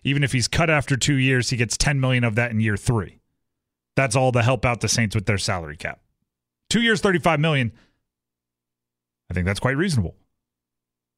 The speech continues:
Right? Two years, seventy million, which is thirty-five per year. I think that's, that's quite reasonable. And it goes along with what I've th-, what I've been saying about Derek Carr this whole time, which is for most players, I think free agent visits could be ten minutes long.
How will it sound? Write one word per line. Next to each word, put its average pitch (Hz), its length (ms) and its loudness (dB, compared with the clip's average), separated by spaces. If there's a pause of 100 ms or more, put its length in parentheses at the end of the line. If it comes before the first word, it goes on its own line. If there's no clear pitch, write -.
(2000)
Right? 110 160 2
Two 147 140 2
years, 147 240 2
seventy 139 240 2
million, 139 320 2
which 120 120 -2
is 104 60 -2
thirty-five 135 540 2
per 127 140 2
year. 139 180 2
I 151 80 0
think 143 160 0
that's, 110 220 0
that's 107 200 0
quite 175 380 0
reasonable. 135 500 -2 (880)
And 156 140 0
it 123 80 0
goes 175 240 2
along 180 300 2
with 160 160 -2
what 160 120 2
I've 165 260 0
th-, 180 200 -4
what 147 180 0
I've 196 140 2
been 175 100 0
saying 170 220 2
about 143 180 2
Derek 143 220 0
Carr 147 160 2
this 120 100 -4
whole 127 140 0
time, 196 240 2
which 143 180 -2
is 135 220 -2 (320)
for 165 160 0
most 165 480 0
players, 202 480 0 (240)
I 143 60 4
think 185 200 2
free 185 220 2
agent 175 240 2
visits 175 260 0
could 156 160 0
be 135 80 0
ten 170 240 2
minutes 160 260 0
long. 101 240 -2